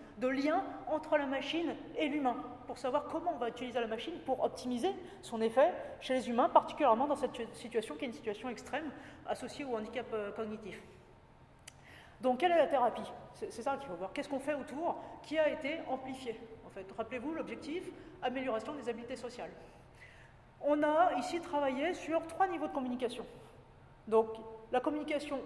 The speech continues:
qui sont utiles en, en société, hein. Euh, la communication duale, la plus difficile, le face-à-face.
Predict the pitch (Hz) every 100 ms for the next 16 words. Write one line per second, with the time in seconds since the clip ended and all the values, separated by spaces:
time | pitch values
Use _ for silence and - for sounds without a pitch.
0 | 220 254 - 294 294 311 277 214 208 208
1 | 247 214 233 165 170 226 - 202 - -
2 | - - - - - 220 220 - 254 254
3 | 294 311 330 311 277 285 262 220 - 247
4 | 320 302 - 262 254 190 - 247 269 277
5 | 247 208 - -